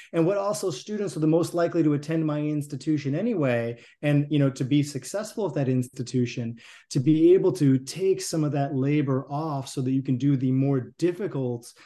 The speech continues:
emotional labor of actually engaging with people. Um, it's going to help set you up in that best way possible.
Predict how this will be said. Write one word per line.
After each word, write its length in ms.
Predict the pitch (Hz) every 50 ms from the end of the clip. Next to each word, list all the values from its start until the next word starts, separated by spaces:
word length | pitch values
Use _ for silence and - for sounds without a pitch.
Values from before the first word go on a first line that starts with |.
| _ - -
emotional 520 | 139 135 135 147 175 190 - - 175 147 131
labor 320 | 127 127 123 123 127 127
of 140 | 127 123 - -
actually 440 | 127 123 123 - - 139 127 123 123
engaging 500 | 123 113 123 120 120 113 113 127 123 117
with 160 | 120 117 -
people. 380 | - 117 110 113 127 - - _ _ _ _ _ _ _ _ _ _ _ -
Um, 360 | 143 135 131 127 123 131 135 -
it's 160 | 151 139 143
going 200 | - 151 143 135
to 60 | 147
help 380 | - - - - 147 165 165 165
set 380 | - - - 170 156 - - -
you 140 | 156 147
up 160 | 139 131 - 131
in 60 | 127
that 220 | 123 123 123 -
best 280 | - 127 123 123 - 123
way 140 | 123 120 123
possible. 680 | 120 117 113 120 127 - - 117 117 113 113 113 -